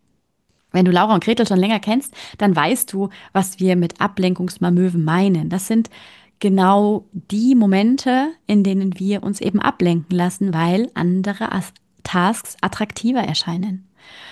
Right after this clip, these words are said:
Und die Attraktivität von K I kommt eben aufgrund dieser Fear of Missing Out, dieses Angst, etwas zu verpassen. Und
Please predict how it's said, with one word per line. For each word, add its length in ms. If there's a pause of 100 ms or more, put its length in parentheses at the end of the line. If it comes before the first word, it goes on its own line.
(600)
Und 340
die 100
Attraktivität 680
von 320 (120)
K 240
I 220
kommt 460
eben 580 (160)
aufgrund 560
dieser 580
Fear 260
of 120
Missing 400
Out, 320
dieses 420 (140)
Angst, 400
etwas 340
zu 120
verpassen. 680 (380)
Und 360